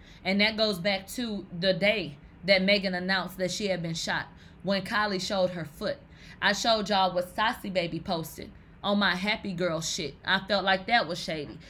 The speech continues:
So my radio has been showing y'all from that point on, from July fifteenth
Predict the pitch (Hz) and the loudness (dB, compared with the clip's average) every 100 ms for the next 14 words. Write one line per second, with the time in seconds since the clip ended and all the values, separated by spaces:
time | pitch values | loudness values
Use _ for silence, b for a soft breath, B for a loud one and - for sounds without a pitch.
0 | B - 202 208 220 220 254 247 226 220 | B 4 6 6 4 4 2 4 4 2
1 | 190 196 185 240 233 214 190 180 180 - | 0 -4 -2 -2 -2 2 4 4 2 0
2 | 185 165 185 226 226 262 262 247 247 190 | 0 4 6 6 4 0 0 4 4 4
3 | 190 190 175 185 214 - 262 - 320 226 | 2 0 4 6 4 2 -2 2 2 0